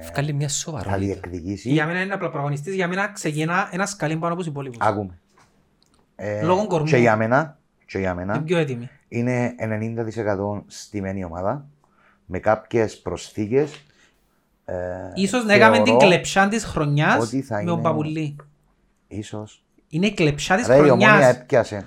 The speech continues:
Speaker 2: άκουμε.
Speaker 3: <laughs>
Speaker 2: Α, άκου για να δεις, ε, εν το συζήτησαμε λίγο τούτο. Τα μέσα πώς παρουσιάζουν κάποιες καταστάσεις.
Speaker 3: Συζήτησαμε το πιο επεισόδια, ρε.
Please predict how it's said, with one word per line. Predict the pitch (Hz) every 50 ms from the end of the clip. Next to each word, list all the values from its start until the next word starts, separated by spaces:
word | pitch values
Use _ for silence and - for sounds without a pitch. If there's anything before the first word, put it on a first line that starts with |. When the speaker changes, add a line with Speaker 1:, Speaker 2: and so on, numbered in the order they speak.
| -
Speaker 2:
άκουμε. | - 101 - - 120 107 95 - -
Speaker 3:
<laughs> | - - 359 370 - - 381 370 -
Speaker 2:
Α, | - 101 -
άκου | 131 135 139 165
για | 165 175 170
να | 156 135
δεις, | 123 135 143 143 - -
ε, | 117 135 113
εν | 147 170
το | 180 208
συζήτησαμε | 190 202 151 120 120 110 90 101 98 95
λίγο | 92 90 92 92 -
τούτο. | 85 90 95 92 85 _
Τα | - 92 87 98
μέσα | 104 123 135 127 - 120 104
πώς | 98 113 110
παρουσιάζουν | - - 107 107 107 107 - 92 101 101 98 90 95 95
κάποιες | 92 95 - - - 95 - _
καταστάσεις. | - - - - 196 180
Speaker 3:
Συζήτησαμε | 226 285 294 370 359 233 240 269
το | 262
πιο | - 311 269
επεισόδια, | - 196 196 180 156 147 131 120 -
ρε. | - -